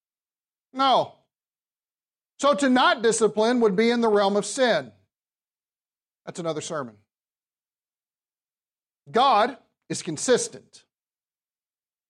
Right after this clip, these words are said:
And so he sets Israel aside. And he said, "The kingdom has been taken from you,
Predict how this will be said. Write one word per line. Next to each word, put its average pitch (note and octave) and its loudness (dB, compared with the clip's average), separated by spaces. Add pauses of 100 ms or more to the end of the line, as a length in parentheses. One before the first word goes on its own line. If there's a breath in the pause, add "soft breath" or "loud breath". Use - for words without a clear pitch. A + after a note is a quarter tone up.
(500)
And F#3+ -6
so B3 2
he A3 0
sets D#4+ 0
Israel C4+ 2
aside. G#3 0 (1900)
And A3 0
he B3 2
said, C#4 2
"The A3+ -2
kingdom D#4+ 2
has A3 0
been B3 0
taken B3+ 0
from C4 0
you, C3 -8